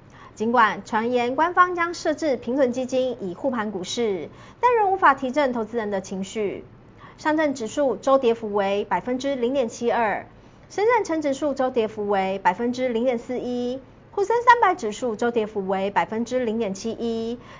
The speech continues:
皆为连续两周都下跌。本周市场关注焦点包括九月规模以上的工业增加值、社会消费品。最后是债市观点，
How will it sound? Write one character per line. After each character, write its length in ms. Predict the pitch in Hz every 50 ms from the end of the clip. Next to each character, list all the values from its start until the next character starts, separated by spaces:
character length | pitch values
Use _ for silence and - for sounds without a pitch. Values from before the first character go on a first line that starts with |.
| - -
皆 160 | - 254 247
为 180 | 240 220 220 226
连 240 | 226 214 220 233
续 160 | 247 - 370 311
两 240 | 247 202 196 202
周 160 | 190 214 214 208
都 100 | 214 214
下 240 | 214 226 214 202 196
跌。 520 | 196 190 180 175 175 175 170 165 185 196 - - - - - - - - - -
本 120 | - 233 240
周 100 | 359 440
市 140 | - 523
场 160 | 466 381 311 311
关 160 | 330 330 320
注 100 | 330 302
焦 180 | - 285 285
点 280 | 269 277 254 214 190 202
包 160 | 220 214 220
括 260 | - - 240 208 185
九 180 | 190 - 180 185
月 140 | 226 247 247
规 160 | 247 277 269
模 200 | 285 277 254 233
以 80 | 214 190
上 240 | 196 247 233 214 214
的 120 | 202 196 196
工 180 | - 302 359
业 80 | 370 330
增 160 | - 294 294
加 160 | 285 285 285
值、 560 | 269 277 226 214 208 208 208 208 214 220 233 - - - - - -
社 180 | - - 247
会 140 | 269 262 240
消 160 | 233 311 320
费 160 | 320 415 359
品。 160 | 349 - 226 - -
最 140 | - 320 311
后 260 | 302 339 311 285 277
是 200 | - 320 302 277
债 180 | - 381 370
市 140 | 370 - 339
观 240 | - 370 370 359 392
点， 440 | 370 339 294 269 220 185 110 -